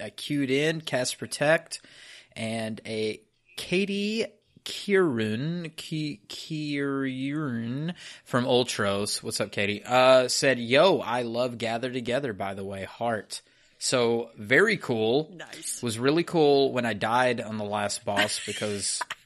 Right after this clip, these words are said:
Speaker 1: I was standing in the wrong place. And then, um, the summoner took thirty seconds to raise me, but that's okay. We, we, we got it together. We didn't wipe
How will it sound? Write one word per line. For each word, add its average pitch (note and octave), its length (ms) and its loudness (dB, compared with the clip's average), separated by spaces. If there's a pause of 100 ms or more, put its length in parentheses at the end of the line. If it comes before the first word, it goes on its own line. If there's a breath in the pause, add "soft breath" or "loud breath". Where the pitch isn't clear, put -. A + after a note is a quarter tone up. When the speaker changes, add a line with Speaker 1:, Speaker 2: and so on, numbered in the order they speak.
(320)
Speaker 1:
I A#2 100 4
was A#2 100 0
standing C3 420 4
in B2 80 -2
the A2+ 100 0
wrong G#2+ 260 -2
place. G#2 520 -4 (840)
And A#2+ 200 0
then, A#2 320 6
um, G#2+ 560 2 (380 loud breath)
the A2+ 80 -4
summoner A#2 400 0
took A2+ 360 -2
thirty G2+ 260 -4
seconds G2 420 -8
to F#2+ 120 -10
raise F#2 360 -8
me, F#2 260 -10
but - 100 -8
that's G3+ 200 0
okay. G3 640 0 (100)
We, D3+ 380 -4 (120)
we, B2+ 240 -8 (220)
we B2+ 100 -10
got B2+ 220 -2
it A#2+ 80 -10
together. A#2 480 -6
We B2 120 -8
didn't B2+ 260 -8
wipe A2+ 400 -6